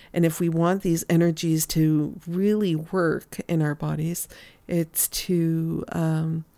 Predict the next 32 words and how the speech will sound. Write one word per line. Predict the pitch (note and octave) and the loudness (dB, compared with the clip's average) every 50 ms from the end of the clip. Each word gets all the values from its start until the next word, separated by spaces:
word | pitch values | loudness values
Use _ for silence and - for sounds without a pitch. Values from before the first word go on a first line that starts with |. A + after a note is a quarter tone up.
| - - - | -20 -12 -8
approach | - F3+ - - G3 F#3+ G3+ - - - | -8 -6 -2 2 2 2 2 0 -2 -6
food | - - - G3+ G3+ F#3+ F3 E3 - - _ - - | -6 -4 0 2 2 2 2 0 -4 -10 _ -14 -8
differently. | - E3+ D3+ - D#3+ - - - E3 D#3+ F3 G#3 A3 _ _ _ _ _ _ _ _ _ _ _ - | -4 -4 -4 -2 -4 -6 -4 -6 -6 -6 -6 -8 -10 _ _ _ _ _ _ _ _ _ _ _ -2
And | F3+ E3 E3 D#3+ D#3+ D#3+ D#3+ D#3+ D#3+ E3 D#3+ - - - - - _ _ _ _ _ - - - | 0 2 2 2 2 2 0 0 0 0 -2 -4 -8 -14 -16 -18 _ _ _ _ _ -20 -12 -4
I | - F3 | -2 -2
think | D#3+ - - E3 D3 | 0 0 -2 -2 0
it's | F3+ E3 - - - | -2 -2 -2 -2 -2
really | F3 E3 E3 | 0 0 2
important | E3 D#3+ D#3+ - - F3+ E3 - - E3+ D#3+ - | 2 0 0 0 0 0 0 0 0 -2 -4 -4
to | - - F3 E3 D3+ - - - _ _ - | -2 -2 0 0 0 -2 -6 -12 _ _ -10
boost | - D#3+ F#3 F#3+ F#3 F3 - - | -6 0 2 2 2 2 2 0
up | E3+ E3 - | -2 -2 0
that | E3+ D#3+ D3+ | 0 0 2
immune | D#3 D#3 D#3 D#3 D#3 E3 F3+ F3 | 2 4 4 4 4 2 0 -2
system. | - - F3 - - - E3 D#3+ - - _ _ _ _ _ _ _ _ _ _ _ _ _ _ _ _ _ _ _ - | -4 -6 -6 -6 -6 -6 -6 -8 -8 -12 _ _ _ _ _ _ _ _ _ _ _ _ _ _ _ _ _ _ _ 2
My | F3 F3+ | 2 4
concern | F3+ - G3 F#3 - - F#3 F3 E3+ | 4 4 4 4 4 4 4 4 4
right | E3 D#3+ - - | 4 4 2 2
now | E3+ E3+ E3+ E3+ E3+ E3 E3 D#3 - | 2 4 6 6 6 6 4 4 2
is | - - D#3+ D#3+ D#3+ D#3 D#3 D3+ D3+ - - - - - _ _ | 2 4 4 6 6 6 4 2 0 -2 -6 -10 -20 -20 _ _
the | - E3+ E3+ F3 | -2 2 4 4
influx | - - F3 E3+ E3 - - E3+ D#3 - - | 4 4 4 2 2 2 0 0 0 0 0
of | D#3+ C#3+ - | -2 0 0
depression | D#3+ D#3 - - D#3+ D#3 - - D#3+ D#3+ | -2 -2 0 0 0 0 2 2 0 0
that | - - | 0 0
we're | - D#3 | -2 -2
seeing. | D3+ - - - E3+ D#3+ D#3+ D#3 D3+ D3+ D3+ D#3 - - - - - - - - | -2 0 0 2 4 4 4 4 2 0 -2 -6 -8 -12 -20 -20 -20 -20 -20 -12
So | - - - - F3+ E3 D#3+ D#3+ D#3 | -6 -2 2 4 6 6 6 6 6
we | D3+ E3+ F3 | 4 4 2
have | F3+ E3+ F3+ F3 | 2 2 0 0
the | - G3 | 2 2
mother, | F3+ E3 D#3+ D#3 D3+ D#3 D3+ D#3 E3 F3 E3+ | 4 4 4 4 2 2 0 0 -2 -4 -8